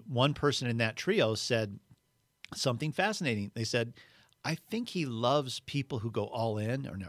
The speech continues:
are crazy all in because he is." He is himself, and, and when people do that, he sees something that he delights in,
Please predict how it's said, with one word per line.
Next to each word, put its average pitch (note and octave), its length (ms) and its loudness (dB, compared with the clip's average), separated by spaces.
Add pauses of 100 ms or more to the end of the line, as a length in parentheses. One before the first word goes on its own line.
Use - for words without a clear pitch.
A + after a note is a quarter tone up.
are G#2+ 180 -6
crazy C3+ 580 -2
all C3+ 220 0
in E3 220 -2 (320)
because B2 340 -2
he E3+ 360 2
is." - 360 -8 (680)
He F#3 280 2
is E3 200 4
himself, C3+ 680 0
and, B2+ 160 -2 (140)
and B2 160 -2
when A#2+ 160 -2
people D#3 400 -2
do D3+ 240 2
that, A#2 240 0
he - 180 -4
sees D#3+ 600 -4 (260)
something C#3 460 0
that A2+ 140 -2
he D3 120 -2
delights A2 720 -2
in, A2 380 -4